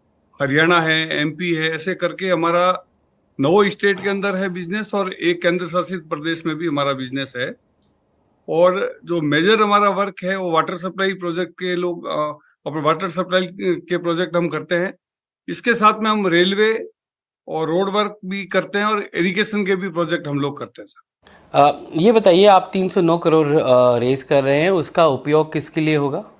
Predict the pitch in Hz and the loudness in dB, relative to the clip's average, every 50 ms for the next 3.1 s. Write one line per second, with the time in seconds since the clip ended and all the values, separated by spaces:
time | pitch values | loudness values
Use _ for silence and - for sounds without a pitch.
0 | _ _ _ _ _ _ _ _ _ _ _ _ _ _ _ _ _ _ - 180 | _ _ _ _ _ _ _ _ _ _ _ _ _ _ _ _ _ _ 2 4
1 | 190 190 202 208 208 220 226 202 175 190 185 196 170 170 190 220 214 - - 226 | 4 4 4 4 4 2 2 0 -2 -4 -6 -6 -6 -4 -4 -4 -4 -2 -4 -2
2 | 214 208 208 208 202 175 143 180 180 170 151 139 139 139 135 135 139 135 120 113 | 0 0 0 0 -2 -2 -4 -4 -4 -4 -4 -4 -6 -6 -6 -6 -8 -10 -10 -12
3 | 123 | -14